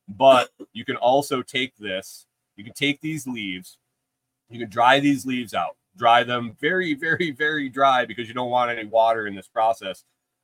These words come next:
But you can infuse carrier oil with the lanolin from the comfrey leaves. The, the stuff that they say may or may not heal cuts, may or may not, um, help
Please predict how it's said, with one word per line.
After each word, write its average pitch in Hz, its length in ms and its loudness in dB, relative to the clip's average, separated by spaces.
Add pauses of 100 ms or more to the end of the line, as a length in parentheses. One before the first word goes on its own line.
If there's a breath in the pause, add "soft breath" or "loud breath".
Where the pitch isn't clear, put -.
(460)
But 147 180 2
you 165 180 -4
can 202 200 -4
infuse 143 840 -2
carrier 170 480 -6
oil 110 560 -2
with 120 380 -6 (300)
the 107 380 -4
lanolin 107 600 -6
from 110 380 -4
the 95 60 -16
comfrey 101 360 -2
leaves. - 340 -20 (140)
The, 113 340 2
the 113 100 -6
stuff 135 500 2
that 123 180 -6
they 120 120 -6
say 120 460 -4 (240)
may 120 280 -2
or 117 100 -2
may 117 240 -2
not 110 340 0
heal 120 200 -6
cuts, - 500 -2 (260)
may 113 160 -2
or 120 160 -2
may 113 200 -4
not, 110 440 0
um, 98 600 -2
help 123 320 -2